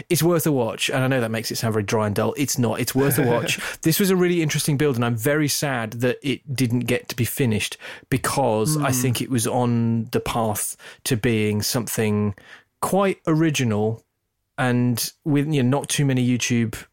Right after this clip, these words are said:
Speaker 1: automotive people were doing this kind of thing, which is what set
Speaker 2: Mm.
Speaker 1: Chris's channel apart.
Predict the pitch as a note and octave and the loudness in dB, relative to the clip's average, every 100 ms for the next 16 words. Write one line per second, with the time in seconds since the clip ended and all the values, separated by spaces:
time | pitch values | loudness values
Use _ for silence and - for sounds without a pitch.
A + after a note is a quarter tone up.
0 | _ _ D3 B2 B2+ A#2+ A#2 A#2+ A2 A#2+ | _ _ -2 2 2 2 0 0 0 0
1 | A2+ C3+ A#2+ G2 A#2+ - - A#2 G#2 - | 2 2 2 0 0 -2 -2 0 0 0
2 | B2 G#2 F2 A#2 B2 A#2 - D#3 F#3+ A#2+ | 0 0 -2 0 0 0 0 0 0 0
3 | F#2 A2 - A#2 G#2+ G#2+ - C#3 - - | 0 -2 -2 -2 0 -2 -2 0 0 -2